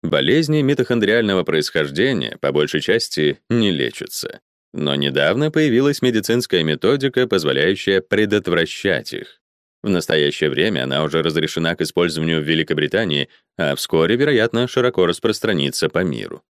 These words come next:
Суть этой методики, являющейся разновидностью экстракорпорального оплодотворения, эко, заключается в том, что ядро яйцеклетки женщины с дефектом митохондрии перемещают в донорскую, здоровую яйцеклетку,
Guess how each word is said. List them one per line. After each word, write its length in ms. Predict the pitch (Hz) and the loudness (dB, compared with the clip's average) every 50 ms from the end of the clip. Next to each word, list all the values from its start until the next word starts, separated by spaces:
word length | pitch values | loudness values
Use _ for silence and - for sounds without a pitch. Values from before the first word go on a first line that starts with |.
| _ _ _ _ _ _ _ _ _ | _ _ _ _ _ _ _ _ _
Суть 380 | - - - - 87 90 85 - | -10 -6 0 2 2 2 2 2
этой 200 | 85 80 - 80 | 0 2 2 2
методики, 460 | 78 78 - 127 143 120 98 73 - | 0 2 2 2 0 0 -2 -2 -2
являющейся 680 | 65 64 67 69 69 73 76 73 - 80 73 - 80 80 | -2 -2 0 0 2 2 0 0 0 -4 -2 0 0 2
разновидностью 720 | 82 80 80 90 87 87 85 80 82 80 - - 87 90 - | 2 0 0 0 0 2 2 2 0 0 0 0 0 2 0
экстракорпорального 920 | - - - - - 95 - - 95 87 - 98 78 67 65 67 69 69 | -2 -4 -4 -2 -2 -2 0 0 0 0 2 2 2 0 0 -2 -2 -2
оплодотворения, 840 | 67 - 78 80 73 78 - 73 71 76 101 131 135 131 131 131 - _ _ _ | 0 0 0 0 0 2 0 0 2 2 2 2 2 0 -2 -2 -4 _ _ _
эко, 480 | - 104 90 - - - 85 80 80 - _ _ _ _ _ _ _ _ | -2 -2 -2 -2 -2 0 0 0 0 -2 _ _ _ _ _ _ _ _
заключается 640 | 98 90 90 - 85 76 - 85 90 95 - 104 95 | -4 -4 0 0 0 2 2 2 0 2 2 0 0
в 40 | - | 2
том, 180 | 156 160 160 | 0 0 0
что 240 | - - - 123 117 | -2 0 2 2 2
ядро 400 | 107 80 90 92 78 82 98 123 | 2 2 2 2 2 2 2 2
яйцеклетки 760 | 113 90 78 73 - - 85 78 - 76 90 101 - - 80 | 2 2 0 0 0 -2 -2 0 0 0 0 0 0 0 0
женщины 440 | 76 82 82 90 92 - 90 85 80 | 2 2 0 0 0 0 0 0 0
с 40 | 71 | 0
дефектом 420 | 78 78 - 98 98 - - 80 | 0 0 2 0 0 0 0 0
митохондрии 640 | 78 78 - - - - 143 143 117 - 71 - - _ _ _ _ | 0 0 0 0 -2 0 -2 -2 0 0 0 -2 -4 _ _ _ _
перемещают 640 | - - 80 - - - - 139 135 151 147 - - - | -2 0 0 0 0 0 0 2 2 2 0 0 -2 -2
в 140 | 127 104 | -2 -2
донорскую, 800 | 107 98 90 107 123 127 113 87 - 71 - - 76 65 57 - - _ _ _ | -2 0 0 2 2 2 0 -2 -2 -4 -4 -4 -2 -2 -2 -4 -10 _ _ _
здоровую 680 | - 117 113 104 120 123 110 117 127 101 87 95 92 78 | -2 0 2 2 2 4 4 4 4 4 4 2 2 2
яйцеклетку, 840 | 85 90 87 - - - - 82 78 71 60 - - - - - | 2 0 0 0 -4 -2 0 0 0 0 -2 -2 -6 -10 -10 -12